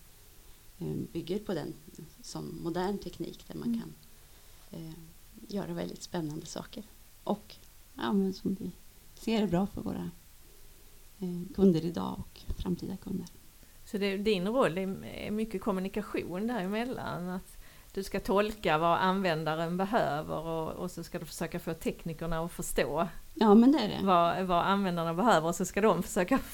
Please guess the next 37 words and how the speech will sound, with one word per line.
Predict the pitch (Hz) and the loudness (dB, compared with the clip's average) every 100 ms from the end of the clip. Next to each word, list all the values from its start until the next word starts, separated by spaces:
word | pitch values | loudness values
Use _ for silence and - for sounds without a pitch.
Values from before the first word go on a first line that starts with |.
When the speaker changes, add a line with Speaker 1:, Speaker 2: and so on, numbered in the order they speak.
| - - | -12 -6
Speaker 3:
få | - 214 | 2 6
dig | 202 180 | 6 6
att | 180 | 2
förstå | 185 240 175 | 0 2 4
att | 175 208 | 4 4
det | |
här | 220 196 | 4 4
är | 185 | 6
omöjligt. | 226 214 170 175 226 - 285 | 4 4 0 2 0 2 2
Speaker 1:
<laughs> | 202 339 339 294 330 - 349 - - 427 262 | 10 12 12 6 4 2 2 -2 -4 -6 4
Ja, | 247 | 10
men | 254 262 | 12 12
ibland | 208 311 415 | 10 8 10
kan | 403 320 | 12 10
det | |
vara | 202 175 | 10 2
så | 165 | 0
att, | 196 - - - - - - - - | -2 -4 -20 -20 -20 -20 -20 -20 -4
eh, | 190 180 170 | 0 0 0
ja, | 180 208 | -2 6
men | 240 240 | 8 8
vi | 269 | 6
har | 254 226 | 4 2
en | 190 | 0
bra | 185 | -2
idé | 175 170 160 170 | -2 -4 -4 -6
och | 180 | -8
så | 180 | -8
säger | 180 156 | -2 2
man | 165 | 2
det | 156 | 0
till | - | -4
utvecklarna | 156 - 156 - - 170 - - - - | -6 -8 -12 -6 -4 -4 -8 -18 -20 -8
och | 170 | -6
så | 175 | -4
säger | 175 | -4
de, | 135 139 | -4 -4